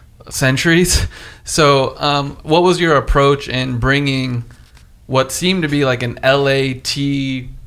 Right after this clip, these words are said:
house to a foundational <laughs> country of tea? Like, how, how, how did you adapt or not adapt and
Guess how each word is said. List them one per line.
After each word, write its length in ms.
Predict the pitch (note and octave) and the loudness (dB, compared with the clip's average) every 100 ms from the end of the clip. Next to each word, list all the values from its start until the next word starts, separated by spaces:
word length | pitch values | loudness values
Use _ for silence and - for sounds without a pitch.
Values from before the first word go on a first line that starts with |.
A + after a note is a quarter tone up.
| - | -8
house 460 | B2 B2+ C3 - | 0 0 0 -6
to 580 | - C#3 C3+ C3+ C3 B2 - - - - | -6 -4 -4 -4 -8 -10 -14 -20 -20 -6
a 120 | A#2+ | -4
foundational 1300 | B2 - C3+ C3+ B2+ A#2+ - - D3 D3+ D3+ C#3+ D3 | -2 0 0 0 -4 -8 -6 0 2 2 2 4 4
<laughs> 120 | - | 4
country 400 | D#3 C#3+ D3 C3 | 2 0 -2 -2
of 300 | A#2+ A#2+ A#2+ | -2 -2 -4
tea? 480 | - D#3 C#3 B2+ A#2+ | -4 0 0 -2 -4
Like, 140 | - C3+ | -4 -2
how, 140 | C#3+ | -2
how, 200 | - C3+ - | 0 -2 0
how 160 | C#3 | 0
did 200 | C#3 C3+ | 0 -2
you 460 | C3 C3+ C3 B2 B2 | -4 -4 -4 -8 -4
adapt 440 | B2 B2 C3 B2+ B2+ | -4 0 2 2 0
or 100 | B2 | 0
not 240 | A#2+ B2+ | 0 -2
adapt 480 | B2+ B2 A#2 A#2 - | -2 -2 -2 -4 -6
and 260 | B2 A#2 | -8 -8